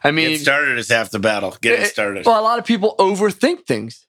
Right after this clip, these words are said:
Speaker 1: I say this all the time. The worst decision a leader can make is no decision. Just make some decision. Wrong or right, we'll figure it out.
Speaker 2: I need to take that, that little thing that Lance just said, and have every single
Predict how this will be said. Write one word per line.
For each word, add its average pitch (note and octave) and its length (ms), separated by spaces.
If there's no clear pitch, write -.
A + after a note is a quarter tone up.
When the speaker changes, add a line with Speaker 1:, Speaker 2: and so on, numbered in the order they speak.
Speaker 1:
I D3+ 120
say F#3+ 160
this F3 140
all D3 260
the D#3 80
time. C#3 300
The A#2+ 80
worst D#3 280
decision D#3 500
a - 80
leader C3 320
can B2 160
make A2 260
is G#2+ 180
no A2+ 140
decision. F#2+ 520
Just C#3+ 300
make C3 240
some C#3+ 360
decision. G#2+ 640
Wrong D#3+ 220
or F3+ 120
right, D3 380
we'll G#2+ 100
figure A2 320
it F2+ 80
out. - 200
Speaker 2:
I C#3 160
need G#3+ 120
to F#3+ 140
take D#3+ 340
that, E3+ 540
that C3 220
little C#3+ 260
thing D3 240
that C#3+ 80
Lance B2+ 400
just C3 240
said, B2 440
and B2 120
have B2+ 160
every C#3 300
single C3+ 560